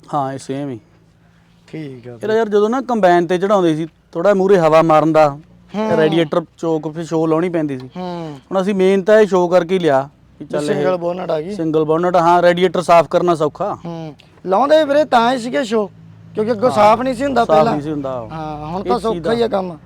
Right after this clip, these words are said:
Speaker 1: ਇਹਦਾ ਬਹੁਤ ਫਾਇਦਾ।
Speaker 2: ਹਾਂ। ਪਹਿਲਾਂ, ਪਹਿਲਾਂ ਨਾ ਕੰਪਨੀ ਨੇ, ਜਿਹੜੀਆਂ ਕੋਈ ਬਾਹਰਲੀਆਂ ਕੰਪਨੀਆਂ, ਉਹਨਾਂ ਨੇ ਇਹ ਗੱਲ ਕਹਿਣੀ, "ਸਾਡਾ ਟਰੈਕਟਰ ਸ਼ੋ ਦੇ ਨਾਲ ਹੀ ਚੱਲਦਾ।"
Speaker 1: ਹੂੰ, ਹੂੰ।
Speaker 2: ਉਦੋਂ
Speaker 1: ਨਹੀਂ,
Speaker 2: ਇਹ ਗੱਲ
Speaker 1: ਸ਼ੋ ਦੇ ਨਾਲ
Speaker 2: ਦਿਮਾਗ 'ਚ
Speaker 1: ਤਾਂ
Speaker 2: ਨਹੀਂ ਸੀ ਆਉਂਦੀ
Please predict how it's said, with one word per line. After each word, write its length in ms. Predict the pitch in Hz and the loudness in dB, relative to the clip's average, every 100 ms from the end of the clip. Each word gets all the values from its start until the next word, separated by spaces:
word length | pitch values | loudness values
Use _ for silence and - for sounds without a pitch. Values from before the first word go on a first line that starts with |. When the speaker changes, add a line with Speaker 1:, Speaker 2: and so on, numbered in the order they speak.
| - | -16
Speaker 1:
ਇਹਦਾ 160 | 165 170 | -10 -8
ਬਹੁਤ 260 | 139 147 | -6 -8
ਫਾਇਦਾ। 280 | 139 123 117 139 | -10 -12 -12 -12
Speaker 2:
ਹਾਂ। 280 | 147 143 135 - - _ _ - | -12 -12 -16 -20 -20 _ _ -2
ਪਹਿਲਾਂ, 280 | 240 269 294 | 2 4 4
ਪਹਿਲਾਂ 220 | 277 285 | 2 2
ਨਾ 160 | 285 311 | 0 0
ਕੰਪਨੀ 440 | 262 233 220 233 | -2 -2 -4 -4
ਨੇ, 300 | 233 240 240 | -4 -4 -4
ਜਿਹੜੀਆਂ 320 | 208 220 240 | -4 -4 -4
ਕੋਈ 120 | 226 220 | -4 -2
ਬਾਹਰਲੀਆਂ 440 | 185 208 240 226 | 0 2 0 -4
ਕੰਪਨੀਆਂ, 520 | 208 185 190 196 196 | -6 -6 -6 -4 -4
ਉਹਨਾਂ 300 | 214 208 220 | -4 -6 -8
ਨੇ 140 | 214 214 | -6 -4
ਇਹ 60 | |
ਗੱਲ 200 | 214 202 | -2 -4
ਕਹਿਣੀ, 300 | 180 180 220 | -4 -6 -6
"ਸਾਡਾ 340 | 196 185 175 180 | -4 -4 -2 -4
ਟਰੈਕਟਰ 240 | 185 170 | -4 -8
ਸ਼ੋ 280 | - 170 165 | -8 -8 -4
ਦੇ 120 | 175 | -6
ਨਾਲ 280 | 175 160 160 | -4 -4 -6
ਹੀ 60 | |
ਚੱਲਦਾ।" 400 | 160 156 131 123 117 - - | -8 -10 -10 -16 -20 -20 -16
Speaker 1:
ਹੂੰ, 100 | 143 | -14
ਹੂੰ। 200 | 127 120 - - - - - - | -14 -18 -20 -20 -20 -20 -20 -4
Speaker 2:
ਉਦੋਂ 260 | 208 220 277 | 0 4 6
Speaker 1:
ਨਹੀਂ, 140 | 285 | 6
Speaker 2:
ਇਹ 60 | 294 | 6
ਗੱਲ 220 | 277 196 | 6 6
Speaker 1:
ਸ਼ੋ 100 | 208 | 6
ਦੇ 120 | 214 | 6
ਨਾਲ 140 | 214 208 | 6 6
Speaker 2:
ਦਿਮਾਗ 160 | 214 | 6
'ਚ 40 | 220 | 4
Speaker 1:
ਤਾਂ 60 | |
Speaker 2:
ਨਹੀਂ 180 | 262 277 | 0 -2
ਸੀ 100 | 262 | -2
ਆਉਂਦੀ 440 | 262 202 180 165 | -2 -2 -4 -8